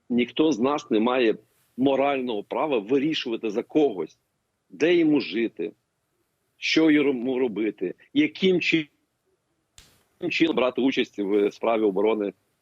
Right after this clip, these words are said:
України. І раджу тим, які дуже, е, рвуть на собі сорочки, розказуючи, маючи броні, розказуючи, що всі мають воювати, прочитати у законі відповідному, що таке оборона України, що таке захист України. Це не лише військова служба,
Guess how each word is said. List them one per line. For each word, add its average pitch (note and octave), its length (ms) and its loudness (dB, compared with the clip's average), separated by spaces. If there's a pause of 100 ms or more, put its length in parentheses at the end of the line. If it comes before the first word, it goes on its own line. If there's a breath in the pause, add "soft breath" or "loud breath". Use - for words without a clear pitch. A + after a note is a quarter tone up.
(200)
України. G2 440 0 (180)
І A2 240 2
раджу A2 420 0
тим, A#2+ 160 0
які G#2 320 0 (100)
дуже, G#2 480 0
е, - 60 -2 (140)
рвуть F2+ 460 0
на A2 60 0
собі A2 240 0
сорочки, A#2 380 0
розказуючи, G2+ 560 0 (520 soft breath)
маючи G2+ 340 0
броні, G2+ 260 2
розказуючи, G2 400 0
що G#2 100 -6
всі G#2+ 160 -2
мають F#2+ 260 2
воювати, G#2+ 420 2 (320 soft breath)
прочитати C#3 760 0 (400)
у A#2+ 100 -2
законі A#2 560 0
відповідному, G#2+ 640 -2
що - 240 -2
таке B2 280 0
оборона A2+ 680 2
України, G2 500 0
що A2 160 0
таке A2 220 2
захист G#2+ 400 -2
України. F2 420 -4
Це C#3 140 2
не C#3+ 80 4
лише D3 280 2
військова A2 440 0
служба, G2+ 480 -2